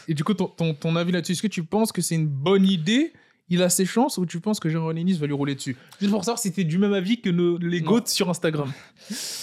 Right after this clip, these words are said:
Speaker 2: Non, moi, moi, euh, on, on en parlera plus tard, hein, en, en détail, mais je pense que c'est une très mauvaise idée.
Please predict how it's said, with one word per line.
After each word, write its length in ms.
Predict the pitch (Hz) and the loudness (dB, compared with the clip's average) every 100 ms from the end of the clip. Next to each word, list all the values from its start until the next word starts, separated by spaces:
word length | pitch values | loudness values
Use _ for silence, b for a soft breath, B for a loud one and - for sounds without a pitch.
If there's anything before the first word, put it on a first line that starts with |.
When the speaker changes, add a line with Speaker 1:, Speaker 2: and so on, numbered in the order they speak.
| B B B - | B B B -6
Speaker 2:
Non, 180 | 139 131 | -4 -2
moi, 200 | 135 156 | -4 -4
moi, 180 | 143 143 | -2 0
euh, 280 | 135 123 120 | 0 -2 -4
on, 240 | 123 131 | -6 -10
on 180 | - 139 | -8 -6
en 80 | 131 | -6
parlera 400 | 131 135 135 131 | -4 -4 -4 -6
plus 140 | - | -8
tard, 180 | 139 151 | -4 -2
hein, 360 | 131 127 127 123 | -2 -6 -8 -10
en, 140 | 120 | -8
en 40 | |
détail, 440 | 135 139 143 127 123 | -6 -6 -4 -6 -6
mais 260 | 127 123 | -8 -8
je 100 | 120 | -10
pense 140 | - 135 | -12 -12
que 80 | - | -12
c'est 100 | 131 | -14
une 60 | |
très 140 | - 143 | -10 -6
mauvaise 260 | 143 139 | -4 -6
idée. 220 | 131 123 | -6 -14